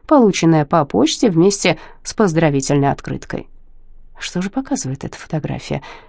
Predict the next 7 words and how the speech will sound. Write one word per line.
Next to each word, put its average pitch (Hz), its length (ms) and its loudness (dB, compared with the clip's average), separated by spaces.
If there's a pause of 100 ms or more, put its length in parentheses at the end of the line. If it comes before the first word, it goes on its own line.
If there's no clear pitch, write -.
(180)
Комиссар 156 380 2
в 139 60 -4
ателье 151 400 0
чуть 143 260 -4
скривился. - 680 -6 (420)
«Практически 320 720 2
ничего. 302 540 4